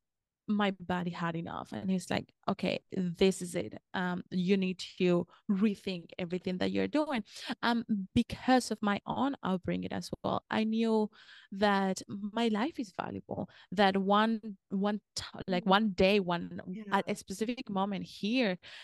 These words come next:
Speaker 1: it's, it should be something to be joyful about and grateful about, and not to be worrying about money. And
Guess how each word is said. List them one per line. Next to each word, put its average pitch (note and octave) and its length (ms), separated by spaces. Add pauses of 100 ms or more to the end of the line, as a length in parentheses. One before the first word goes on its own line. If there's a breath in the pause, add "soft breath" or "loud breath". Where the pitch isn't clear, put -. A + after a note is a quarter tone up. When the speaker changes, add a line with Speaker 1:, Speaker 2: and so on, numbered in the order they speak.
(120)
Speaker 1:
it's, G3+ 440
it G#3+ 100
should B3+ 320
be A#3 120
something G3 480
to F#3+ 160
be F3 260
joyful A3 440
about F3 240
and F3 220
grateful G3+ 340
about, - 280
and F#3 140
not F#3 300
to F#3 120
be F3 140
worrying F#3+ 400
about - 480
money. B3+ 320
And F3+ 140